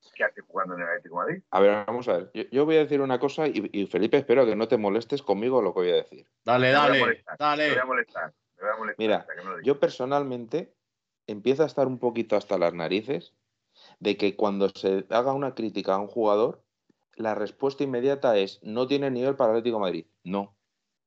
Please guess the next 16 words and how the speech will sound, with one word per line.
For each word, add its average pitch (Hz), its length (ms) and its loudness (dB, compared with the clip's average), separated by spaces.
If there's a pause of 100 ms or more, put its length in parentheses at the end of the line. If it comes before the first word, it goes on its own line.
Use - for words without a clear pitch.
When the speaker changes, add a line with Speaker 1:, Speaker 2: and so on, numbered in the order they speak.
(140)
Speaker 1:
Lo 107 80 -12
que 92 80 -14
dice. 123 120 -6
Speaker 2:
¿Vale? 113 440 2 (120)
Por 90 160 0
esa 120 200 0
regla 120 320 2
de 110 140 4
tres, 151 440 -2
entonces, 127 640 0 (420)
eh, 95 460 2 (560)
como, 98 440 -2
como, 95 600 -2
eh, 92 680 0
Luis 107 200 2
Suárez 135 460 4